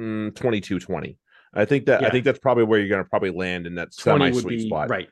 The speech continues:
Speaker 2: Twenty, I think, would be right where you want it.
Speaker 1: Right, 'cause you're not gonna be able to play every team. If you have fourteen teams, you're not gonna be able to play everybody every,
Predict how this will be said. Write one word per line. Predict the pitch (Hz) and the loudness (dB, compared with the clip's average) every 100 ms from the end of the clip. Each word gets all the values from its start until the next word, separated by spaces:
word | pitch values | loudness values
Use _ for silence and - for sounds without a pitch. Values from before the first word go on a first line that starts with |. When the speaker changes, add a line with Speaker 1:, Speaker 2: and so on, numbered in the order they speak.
| _ | _
Speaker 2:
Twenty, | - 156 131 | -2 0 0
I | 110 | -2
think, | 131 - | -6 -8
would | 107 | -10
be | 104 98 | -8 -8
right | 104 95 | -8 -8
where | 101 | -8
you | 95 | -8
want | 90 87 90 | -10 -10 -4
it. | |
Speaker 1:
Right, | 95 78 | -4 0
'cause | 135 123 | -2 4
you're | 156 | 4
not | 175 | 4
gonna | 180 170 | 2 2
be | 143 | 4
able | 147 131 | 4 4
to | 120 | 0
play | - 135 123 | 0 0 2
every | 117 120 | 0 -2
team. | - 117 107 - 123 120 | -4 -4 -4 -4 -4 0
If | 113 | 2
you | 143 | 2
have | 175 | 4
fourteen | 170 160 135 | 2 2 -4
teams, | 117 113 | -4 -4
you're | 101 | -4
not | 107 | -4
gonna | 104 | -2
be | |
able | 107 98 | -4 -2
to | |
play | 101 95 | 0 0
everybody | 92 87 90 85 | -2 -2 -6 -6
every, | 85 80 | -8 -8